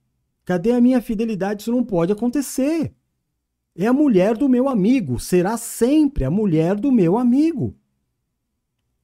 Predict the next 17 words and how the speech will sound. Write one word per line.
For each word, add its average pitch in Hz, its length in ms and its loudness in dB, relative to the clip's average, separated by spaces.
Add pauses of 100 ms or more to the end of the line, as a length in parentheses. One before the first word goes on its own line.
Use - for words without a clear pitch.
Outro 190 260 -4
dia 247 140 -2
aconteceu, 226 580 -4
eu 185 220 -2
e 220 60 0
a 190 80 -4
Paula 185 280 -4
fazendo 165 400 -2
o 156 40 -6
programa, 147 800 -4 (580)
é, 123 680 -8 (880)
N 156 160 2
P 160 120 -4
V 147 160 -2
no 120 140 -2
ar, 170 320 -4
ou 131 400 -4